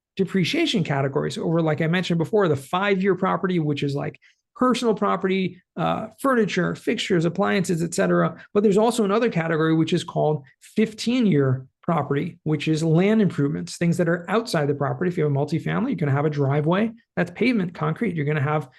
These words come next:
maybe a sidewalk, maybe you have a swimming pool in the back, that's concrete. That's called land improvements. You'll have some landscaping, fencing, all of that. The value of those components, again, are gonna depreciate faster. So twenty-five percent total of that eight hundred thousand gives you two hundred thousand dollars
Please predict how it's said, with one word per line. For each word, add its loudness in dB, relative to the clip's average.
maybe 2
a 2
sidewalk, 0
maybe -2
you 0
have 0
a 0
swimming 0
pool 2
in 2
the 4
back, -2
that's 0
concrete. 0
That's 0
called 0
land 4
improvements. 2
You'll 0
have -2
some -2
landscaping, 0
fencing, -2
all 2
of 0
that. 0
The 4
value 4
of 0
those 4
components, 0
again, 2
are 2
gonna 2
depreciate -2
faster. -8
So 2
twenty-five 0
percent 0
total 2
of 0
that 0
eight 2
hundred 0
thousand 0
gives 2
you 2
two 2
hundred 2
thousand 0
dollars 2